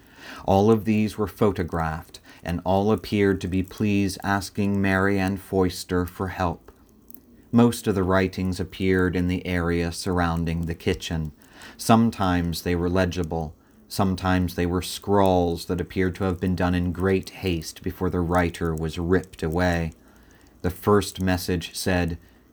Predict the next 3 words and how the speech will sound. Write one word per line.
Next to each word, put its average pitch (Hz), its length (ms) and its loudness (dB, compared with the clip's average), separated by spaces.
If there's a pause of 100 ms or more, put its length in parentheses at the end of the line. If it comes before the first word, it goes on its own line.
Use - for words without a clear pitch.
(160)
"Marianne, 90 920 0 (380)
get - 380 -4 (100)
help," 87 380 -2